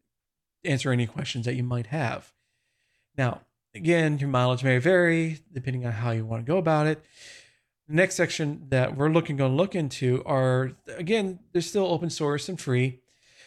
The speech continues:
but they kind of a little bit more involved with getting set up and running. What I'm talking about is Discourse.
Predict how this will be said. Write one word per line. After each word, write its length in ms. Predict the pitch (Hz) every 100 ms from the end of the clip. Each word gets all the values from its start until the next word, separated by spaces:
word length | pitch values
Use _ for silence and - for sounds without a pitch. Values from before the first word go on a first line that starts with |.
| _ _
but 320 | 156 147 - _ _ _ _ _ _ -
they 420 | 175 165 156 151
kind 360 | - - 190 185
of 280 | 160 147 -
a 40 |
little 160 | 165 165
bit 140 | 185
more 500 | 160 151 143 135 139
involved 840 | 160 156 135 131 127 123 117 113 156
with 440 | 135 127 123 - _ _
getting 300 | 143 135 127
set 280 | 127 139 123
up 320 | 120 123 - _
and 380 | 139 127 117 117
running. 340 | 123 101 - _ _ _ _ _ _ _ _ _
What 200 | 151 139
I'm 80 | 143
talking 220 | 151 143
about 320 | 135 127 127 143
is 420 | 127 123 127 -
Discourse. 800 | - 302 - 139 - - -